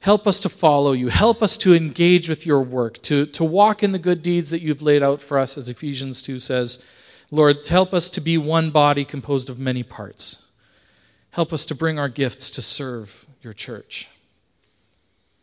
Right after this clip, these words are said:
Lord, we pray that you would take this word and put it deep into our hearts, that you would bring up a crop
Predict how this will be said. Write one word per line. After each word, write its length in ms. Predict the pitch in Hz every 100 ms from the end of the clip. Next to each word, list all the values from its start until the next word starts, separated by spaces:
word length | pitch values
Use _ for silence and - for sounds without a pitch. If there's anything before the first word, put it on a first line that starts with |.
| _ _ _ _ _ _ _ -
Lord, 220 | 143 131
we 60 |
pray 200 | 123 156
that 100 | 139
you 120 | 143 131
would 100 | 123
take 240 | 147 143
this 180 | 131 -
word 220 | 131 127
and 140 | 117
put 140 | - 131
it 120 | 117
deep 200 | 131 127
into 220 | 127 117
our 120 | 117
hearts, 420 | 104 113 110 - -
that 140 | 120
you 140 | 123
would 140 | 127 117
bring 200 | 143 135
up 140 | 123
a 40 | 117
crop 480 | - 151 139 135